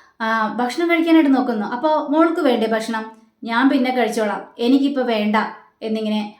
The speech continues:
പറയുകയാണ്. അപ്പൊ ശ്രുതി അവിടെ നിന്ന് പോകാനായിട്ട് ശ്രമിച്ചു കഴിഞ്ഞപ്പോഴേക്കും വർഷയാണെങ്കിൽ, "ആഹാ, ഭക്ഷണം ഇവിടെ കൊണ്ടുവന്ന് വെച്ചുള്ളൂ, അപ്പൊ ചേച്ചി വിളമ്പി തരുന്നില്ലേ?" ഇത് കേട്ട ശ്രുതിക്ക് കാലി വരിക.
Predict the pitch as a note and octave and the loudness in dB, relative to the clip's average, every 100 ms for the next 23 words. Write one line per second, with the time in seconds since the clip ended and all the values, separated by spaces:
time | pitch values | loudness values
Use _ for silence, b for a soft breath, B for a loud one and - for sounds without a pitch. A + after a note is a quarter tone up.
0 | - A3 G#3 G#3+ A3+ G3+ E3+ - - - | -6 -2 0 0 0 -2 -4 -10 -14 -8
1 | F#4 G4 F4 C#4+ D#4+ D4+ D4 D4 C4+ C4 | -2 -2 0 2 4 4 2 2 2 4
2 | C#4 C#4+ C#4 B3 B3 C4+ A#3+ A#3+ A#3+ A3 | 2 2 0 -2 0 0 0 0 -2 -2
3 | A#3+ B3 C#4+ D#4+ C#4+ B3+ B3 A#3+ A#3+ A#3 | 0 2 2 0 -2 0 2 0 0 0
4 | A#3 F#4 F#4+ B B B - A#3 A#3 C#4+ | 2 0 0 B B B 0 2 2 4
5 | D#4+ D#4+ E4 F4 F#4+ - D#4+ D4 G#3+ A#3+ | 4 4 4 4 4 2 2 0 2 0
6 | A#3+ E4+ - - - A#3 B3 C4+ C#4+ G#4+ | 2 0 -4 -8 -8 2 4 6 4 4
7 | F4 D#4+ C4+ A3 G3 - - _ _ _ | 4 4 4 2 -4 -8 -18 _ _ _
8 | G#3+ F#3 B3 C4+ D4+ D4 C4+ C#4 D#4+ D#4+ | -10 -4 0 2 2 2 2 2 4 4
9 | C#4+ D#4+ E4 E4 | 6 6 4 4